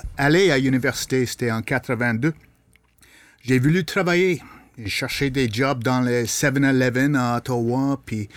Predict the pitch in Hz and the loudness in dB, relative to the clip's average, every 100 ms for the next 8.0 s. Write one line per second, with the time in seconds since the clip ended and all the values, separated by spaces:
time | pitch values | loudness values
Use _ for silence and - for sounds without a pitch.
0 | - - - 185 - 196 - 180 147 - | -20 -10 -4 -2 0 -2 0 2 2 2
1 | 135 147 175 160 120 117 - 214 190 175 | 2 2 0 -2 -4 -4 -2 0 2 2
2 | 180 185 - _ - 139 - 170 160 151 | 2 0 -6 _ -2 0 2 2 2 2
3 | 143 123 139 127 - _ _ - - _ | 0 -2 -4 -6 -8 _ _ -20 -20 _
4 | _ _ _ _ _ 131 139 123 127 135 | _ _ _ _ _ 0 2 2 2 0
5 | 151 113 123 131 - 131 117 131 139 143 | 0 2 0 0 -4 -4 -2 0 2 2
6 | 117 - - 127 143 131 120 117 - 113 | 0 -2 -2 0 0 0 0 -2 -4 -4
7 | 101 92 101 110 117 131 135 - 135 113 | -2 -4 -4 -4 0 0 0 -2 -4 -4